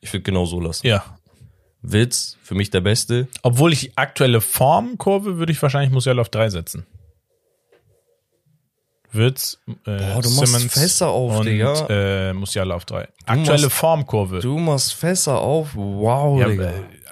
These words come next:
Speaker 1: M-, egal. <laughs> Marco van Basten, ähm, ist der most underrated What-If-Player. Ein Hot-Take von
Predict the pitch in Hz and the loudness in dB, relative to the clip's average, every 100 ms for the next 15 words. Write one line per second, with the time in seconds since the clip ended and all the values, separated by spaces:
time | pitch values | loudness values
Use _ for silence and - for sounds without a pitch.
0 | - _ _ _ - _ _ - 107 95 | -20 _ _ _ -20 _ _ -6 -6 -6
1 | - 110 110 95 - - 151 - - - | -6 -2 0 0 -4 -2 -2 0 -8 -2
2 | 156 - 151 - - 123 131 147 160 139 | 0 0 -2 -6 -4 2 4 4 2 2
3 | 131 127 131 - - 92 - _ _ _ | 2 4 2 0 -6 -6 -8 _ _ _
4 | _ _ _ - 104 101 101 98 - _ | _ _ _ -2 2 4 2 0 -4 _
5 | _ - 139 151 - 110 110 113 139 185 | _ -2 0 0 -4 0 2 4 4 2
6 | - - 110 143 147 135 127 127 131 117 | -2 -6 -2 2 4 4 4 2 -2 -2
7 | 104 104 - 117 117 - 107 95 101 170 | -2 -2 -2 -2 -2 -4 0 2 2 0
8 | - _ _ _ _ _ _ _ 95 117 | -4 _ _ _ _ _ _ _ -2 0
9 | 135 135 123 - 131 180 | 0 -2 -2 0 0 0